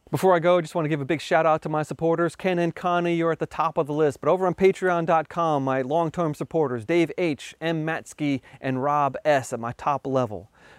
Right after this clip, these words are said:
Middle level, Daniel P, James R, Jeff V D, Mark K, and Mike from Australia. Thank you guys so much.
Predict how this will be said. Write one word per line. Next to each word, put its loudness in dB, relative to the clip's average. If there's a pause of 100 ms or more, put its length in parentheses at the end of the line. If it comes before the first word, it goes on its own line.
Middle 4
level, 2 (260)
Daniel 0
P, -2
James 0
R, 0
Jeff 0
V 0
D, 2 (200)
Mark 0
K, 2
and 0
Mike -2
from -6
Australia. 0
Thank -8
you -6
guys -4
so 0
much. -2